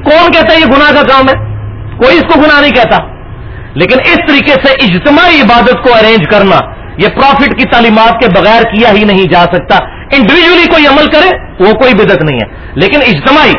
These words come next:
انڈیویجول آپ صلاۃ و تسبیح جتنی بار مرضی پڑھیں، صحیح حدیث ہے ابو داؤد اور ترمذی میں کہ اللہ تعالیٰ اس کو اس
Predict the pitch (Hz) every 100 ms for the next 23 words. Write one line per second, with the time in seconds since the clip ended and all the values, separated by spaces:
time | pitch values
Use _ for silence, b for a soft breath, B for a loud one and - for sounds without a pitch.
0 | - 190 202 233 277 254 - 220 190 214
1 | 190 226 214 247 240 214 190 185 226 254
2 | 311 - - - - 247 294 254 233 240
3 | 220 220 220 214 208 202 208 202 208 B
4 | B B 185 180 214 220 220 226 233 -
5 | 220 220 240